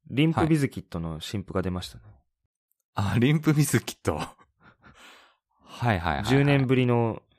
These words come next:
Speaker 1: ニューアルバムが出まして。
Speaker 2: 十年ぶり。
Speaker 1: うん。もう全然中国関係ないんだけど。上海関係ないんだけど。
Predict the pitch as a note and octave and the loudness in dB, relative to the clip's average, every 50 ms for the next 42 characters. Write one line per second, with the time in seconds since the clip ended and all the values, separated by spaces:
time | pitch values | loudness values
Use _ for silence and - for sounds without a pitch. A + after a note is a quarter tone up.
0 | _ _ _ - - A2 A#2 A#2 A2+ A2+ A2 G2 F2+ E2 D#2+ D#2 D2+ D#2 D#2+ D#2 | _ _ _ -10 -4 0 2 4 4 4 4 2 0 -2 -4 -4 -6 -6 -8 -8
1 | D#2 - - - - - - G#2+ - _ _ _ _ _ _ _ _ _ _ - | -10 -12 -14 -16 -16 -18 -18 -20 -20 _ _ _ _ _ _ _ _ _ _ -10
2 | - - G2 G#2 B2+ D3 E3 E3 D#3 D#3 D3 C#3+ C#3 B2+ A#2+ A#2 G2 F2+ D2+ C2+ | -8 -4 -2 0 2 4 4 4 4 4 4 4 4 4 4 4 4 2 2 0
3 | - - _ _ _ _ _ _ _ _ _ _ - F2+ F2 E2 D2+ D2+ F2 - | -4 -10 _ _ _ _ _ _ _ _ _ _ -8 -6 -6 -6 -8 -10 -14 -18
4 | _ _ _ _ _ _ - G2+ G2 G#2 C#3 C#3+ D3 C#3 - - D3+ C#3+ A#2 G#2 | _ _ _ _ _ _ -10 -6 -2 0 2 2 2 2 2 2 4 4 4 2
5 | - - G2 F#2 F2 - F#2 F2+ F2 D#2+ D2+ - - - _ _ _ - _ _ | 0 -2 -4 -4 -2 -2 -2 -2 -2 -4 -6 -10 -12 -18 _ _ _ -20 _ _
6 | _ _ _ _ _ - - B2+ B2 A2+ G2+ F2+ - G2 F#2+ F2+ - F2+ F2 E2 | _ _ _ _ _ -8 -2 0 0 0 0 -2 -4 -6 -6 -4 -4 -6 -6 -6
7 | D#2 C#2 - - - | -8 -12 -14 -16 -18